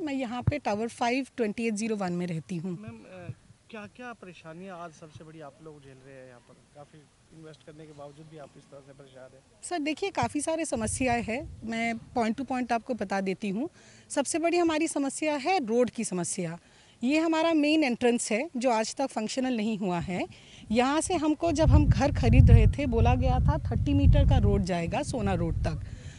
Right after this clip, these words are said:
Speaker 1: पर आप देख सकते हैं यहाँ पूरा बंजर बंजर है, कोई रोड का नामो निशान नहीं है। इसमें हम काफ़ी फाइट कर रहे हैं एम थ्री एम के साथ। हम local विधायक के पास भी गए थे, राकेश दौलताबाद जी के पास,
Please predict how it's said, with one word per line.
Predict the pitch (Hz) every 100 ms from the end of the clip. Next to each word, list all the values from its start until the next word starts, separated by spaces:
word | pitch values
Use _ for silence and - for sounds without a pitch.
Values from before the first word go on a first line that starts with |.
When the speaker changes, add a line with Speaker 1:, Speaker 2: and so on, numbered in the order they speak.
| - -
Speaker 1:
पर | 262
आप | 277
देख | 262 330 -
सकते | 330 -
हैं | 320 320
यहाँ | 285 302
पूरा | - 311 320 311
बंजर | 285 233 240 269
बंजर | 247 254 247 247
है, | 226 233
कोई | 240 - 240
रोड | 220 233 247
का | 226 247 240 226
नामो | 214 214
निशान | 233 233 247 226
नहीं | 185 180
है। | 170 254 - - - - -
इसमें | 254 339
हम | 330 339
काफ़ी | 285 269 - 381 359
फाइट | - - - 254 277
कर | 302 262
रहे | 262 262
हैं | 226 247 -
एम | 240
थ्री | - 262
एम | 240
के | 233 240
साथ। | - 220 214 - - - -
हम | 269
local | 247 247 294
विधायक | 226 202 220 233
के | 285
पास | 262 240
भी | 233 247
गए | 214
थे, | 208 240
राकेश | 196 226 220
दौलताबाद | 208 190 196 196 190
जी | 196
के | 202
पास, | 196 190 196 -